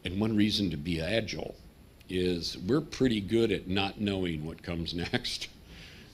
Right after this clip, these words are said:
Uh, and so I have to be realistic that these are the things that I focus on today, but I also need to make sure that we're ready for whatever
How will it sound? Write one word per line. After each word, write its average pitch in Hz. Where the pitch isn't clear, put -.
Uh, 95
and 98
so 98
I 107
have 117
to -
be 98
realistic 92
that -
these 110
are 120
the 98
things 92
that 87
I 85
focus 98
on 82
today, 92
but 78
I 85
also 98
need 82
to -
make 87
sure -
that 78
we're 90
ready 87
for 80
whatever 85